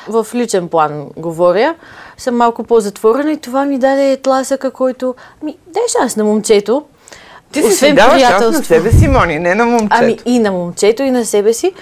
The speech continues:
Speaker 1: А, от гледна точка на това, че, нали, едно е приятелство, ама дай да видим пък. И в действителност не съжалявам нито за секунда.
Speaker 2: Сега се сгодихте на Коледа.
Speaker 1: Сгодихме се на Коледа.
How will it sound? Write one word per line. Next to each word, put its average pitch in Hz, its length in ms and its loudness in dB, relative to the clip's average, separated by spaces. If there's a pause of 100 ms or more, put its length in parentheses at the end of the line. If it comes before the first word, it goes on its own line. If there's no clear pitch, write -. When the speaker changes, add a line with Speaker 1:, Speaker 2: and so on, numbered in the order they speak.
(360)
Speaker 1:
А, 226 300 0
от 226 140 0
гледна 247 320 0
точка 247 360 -2
на 226 120 -4
това, 214 360 -2
че, 240 380 0
нали, 233 460 2
едно 370 220 0
е 233 80 -2
приятелство, 233 520 -2
ама 415 140 -2 (500)
дай 480 200 0
да 587 280 4
видим 233 120 -6
пък. - 260 -12 (840)
И 254 160 -6
в 220 60 -8
действителност 233 680 -2
не 240 100 -2
съжалявам 196 600 -2
нито 190 200 -10
за 170 120 -10
секунда. 143 480 -14 (160)
Speaker 2:
Сега 208 200 2
се 254 120 -4
сгодихте 214 480 -4
на 180 140 -8
Коледа. 170 380 -4
Speaker 1:
Сгодихме 214 600 -4
се 208 180 -4
на 170 320 -8
Коледа. 180 520 -2